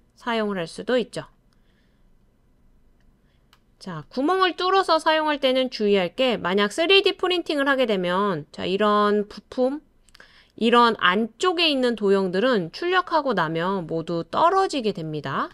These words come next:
그래서 얘는 다 뚫는 것보다는 바닥을 살짝 남기고, 위로 들어서 바닥을 살짝 남기고 뚫어주는 게,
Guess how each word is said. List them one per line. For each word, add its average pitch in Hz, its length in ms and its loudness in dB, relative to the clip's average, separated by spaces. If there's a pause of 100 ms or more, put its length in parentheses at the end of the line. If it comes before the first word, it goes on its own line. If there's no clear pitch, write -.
그래서 277 600 -2 (340)
얘는 262 500 0 (340)
다 196 520 -2
뚫는 311 320 -2
것보다는 277 1040 -2
바닥을 247 800 2
살짝 302 500 -2
남기고, 214 1300 -2 (320)
위로 185 380 -2
들어서 170 640 -4 (400)
바닥을 196 460 -2
살짝 285 680 -2
남기고 190 1120 0 (440)
뚫어주는 202 800 -2
게, 311 380 0